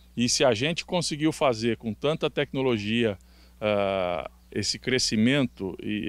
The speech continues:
esse avanço nesses últimos vinte anos, realmente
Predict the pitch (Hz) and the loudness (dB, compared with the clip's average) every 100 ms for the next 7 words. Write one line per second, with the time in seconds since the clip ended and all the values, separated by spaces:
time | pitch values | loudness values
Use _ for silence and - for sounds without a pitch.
0 | 107 - 120 104 120 139 135 - 113 117 | 0 2 0 2 2 2 2 -2 -4 -4
1 | 107 117 123 113 104 110 120 - 110 123 | -6 -6 -6 -6 -6 -2 -2 0 2 2
2 | 143 - 147 139 123 131 - 147 | 0 -4 0 0 2 0 -2 -8